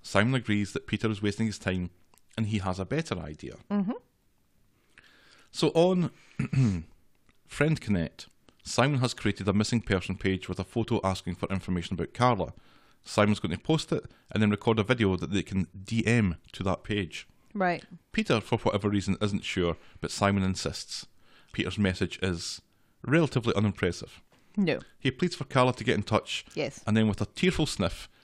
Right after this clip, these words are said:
Speaker 1: says how much he loves her and asks her to come home.
Speaker 2: Oh.
Speaker 1: Simon posts it and immediately gets a response. Like, immediately. It's already been shared. How exciting. Then later on, Peter's at the Rovers.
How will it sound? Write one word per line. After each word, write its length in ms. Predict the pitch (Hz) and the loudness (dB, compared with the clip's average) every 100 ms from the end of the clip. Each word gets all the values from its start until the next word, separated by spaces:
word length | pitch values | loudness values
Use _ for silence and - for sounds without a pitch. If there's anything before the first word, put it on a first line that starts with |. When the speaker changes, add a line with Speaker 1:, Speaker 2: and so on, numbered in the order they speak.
| _ | _
Speaker 1:
says 240 | - 104 | -2 0
how 120 | 123 131 | 4 4
much 180 | 127 | 4
he 60 | 127 | 0
loves 240 | 98 90 | 0 -2
her 160 | 90 85 - _ - | -4 -4 -8 _ -8
and 120 | 95 101 | -4 -4
asks 240 | 92 - | -4 -6
her 60 | - | -8
to 100 | - | -4
come 220 | 87 87 | -4 2
home. 320 | 131 110 - - _ _ _ - 170 | 4 4 0 -8 _ _ _ -12 -4
Speaker 2:
Oh. 360 | 170 165 170 | 0 0 2
Speaker 1:
Simon 260 | 117 104 101 | 4 4 2
posts 360 | - 156 - | 2 2 2
it 140 | 160 - - _ _ - | -2 -2 -12 _ _ 2
and 160 | 117 113 | 2 4
immediately 500 | 117 143 139 98 113 | 2 2 2 2 2
gets 260 | 104 - | 2 2
a 20 | 101 | -2
response. 600 | 90 92 85 - - - _ _ _ _ | -2 -2 -4 -6 -12 -16 _ _ _ _
Like, 300 | 107 104 - - _ _ _ - | 2 2 -2 -18 _ _ _ 4
immediately. 720 | 110 120 104 95 - 87 78 _ _ _ _ _ _ _ _ _ | 6 6 6 2 2 -2 -4 _ _ _ _ _ _ _ _ _
It's 160 | - - | -6 2
already 360 | 104 101 95 87 | 4 6 6 2
been 160 | - 90 | -4 -4
shared. 420 | - 76 67 - _ _ _ _ | -6 -8 -10 -18 _ _ _ _
How 120 | - | 2
exciting. 580 | 117 - - 80 - - - _ _ _ _ _ _ _ _ _ _ _ _ _ _ _ _ - | 2 2 -6 -8 -10 -20 -20 _ _ _ _ _ _ _ _ _ _ _ _ _ _ _ _ 0
Then 160 | 180 | 4
later 240 | 175 170 143 | 4 4 4
on, 140 | 143 | 4
Peter's 300 | 147 123 113 | 4 2 4
at 80 | 104 | 2
the 60 | 107 | 4
Rovers. 420 | 107 104 98 | 4 2 0